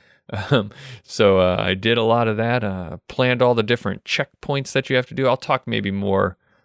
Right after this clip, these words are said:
maybe when I start planning another one of these, I'll talk more about the details of, of planning a cross-country flight. Um, but, uh, let's just say there's a lot of work in planning. It took a few hours for me to plan it. Um, it was my first one, so it took,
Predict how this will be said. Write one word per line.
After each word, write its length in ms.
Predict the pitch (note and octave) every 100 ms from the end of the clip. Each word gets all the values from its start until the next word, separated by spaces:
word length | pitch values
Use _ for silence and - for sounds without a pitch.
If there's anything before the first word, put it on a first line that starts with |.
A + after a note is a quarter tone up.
| _ -
maybe 220 | G2 F#2+
when 160 | G2
I 80 | F#2
start 300 | - - G#2+
planning 280 | - F#2+ F2+
another 320 | F2+ F2+ F2+
one 140 | F2 F2
of 60 |
these, 180 | G2 F#2
I'll 80 | F2
talk 260 | - F#2
more 180 | G#2 G2+
about 200 | G2+ G2
the 80 | F#2
details 560 | F#2 G2 - G2 F#2 F#2+
of, 160 | G2 _ _ _ -
of 200 | A2 -
planning 520 | - G2 G2 F#2 F2
a 60 | F2
cross-country 640 | - F#2+ - G2 G2 G2
flight. 380 | - G2+ F#2+ - _ _ _ _ -
Um, 380 | E2+ E2+ E2+ - _ _ -
but, 180 | G#2+ G2
uh, 100 | F#2+
let's 180 | A2+ -
just 220 | A#2 -
say 140 | A2+
there's 180 | G2+ G2
a 40 | F2
lot 360 | F#2+ G#2 A#2+
of 140 | A2+ G2
work 360 | F#2+ G2 -
in 120 | F#2+
planning. 340 | F#2 G2 G2 G2
It 100 | -
took 180 | A2 G2+
a 60 |
few 240 | - G2+ F#2+
hours 540 | F#2 G2 G#2+ A#2 - _ _ -
for 180 | -
me 120 | G2+ F#2+
to 80 |
plan 300 | - G#2 G#2+
it. 140 | B2 - _ _ _ _ _ _ _ _ _ _ _
Um, 540 | B2 G2+ F#2 F2 F2 E2+ _ _ _ _
it 100 | -
was 220 | F2+ G2+
my 140 | G2 D#2+
first 320 | - F2 -
one, 160 | F2 F#2+
so 160 | -
it 100 | G2
took, 180 | -